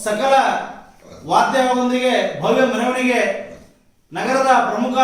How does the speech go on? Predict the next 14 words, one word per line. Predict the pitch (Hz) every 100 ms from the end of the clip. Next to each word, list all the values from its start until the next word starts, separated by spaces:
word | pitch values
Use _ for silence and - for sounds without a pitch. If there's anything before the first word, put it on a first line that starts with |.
| 247 240
ಬೀದಿಗಳಲ್ಲಿ | 247 254 247 247 233 185 - - - -
ಸಂಚರಿಸಿ | 214 247 247 254 269 277 262 - - _ -
ಶ್ರೀ | 233 254 226 - - - -
ಫಕೀರೇಶ್ವರ | 185 277 277 269 262 254
ಮಠಕ್ಕೆ | 247 240 247 247 247 233
ತಲುಪುವುದು. | 233 233 226 196 170 - - - - -
ನಂತರ | 147 240 262 269 262 240 208 - - - _ 139
ಮಧ್ಯಾಹ್ನ | 196 196 269 262 226 - - - - _ - 175
ಹನ್ನೆರಡು | 254 277 277 254
ಮೂವತ್ತಕ್ಕೆ | 254 254 - 262 226 - - - - _ _ _ _ - 220
ಈ | 254
ಒಂದು | 247 247 240 - - - - -
ವೇದಿಕೆ | 185 247 214 277 269
ಕಾರ್ಯಕ್ರಮ, | 240 240 240 247